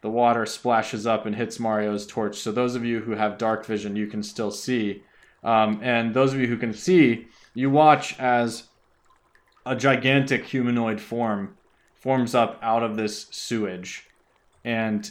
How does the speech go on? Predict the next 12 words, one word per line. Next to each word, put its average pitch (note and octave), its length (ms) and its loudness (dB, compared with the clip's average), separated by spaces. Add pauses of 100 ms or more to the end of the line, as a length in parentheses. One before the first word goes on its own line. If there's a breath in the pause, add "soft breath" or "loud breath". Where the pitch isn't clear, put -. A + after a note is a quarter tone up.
(100)
takes - 480 -4 (160)
some C#3 560 0 (160)
sort C3+ 280 0
of A2+ 360 -2
almost C#3+ 440 0
smoky C#3+ 680 0
shape, A2+ 460 -4 (540 soft breath)
but B2+ 140 4
it's A#2 180 -2
made C3 300 2
of A2+ 400 -2
liquid A#2+ 640 -2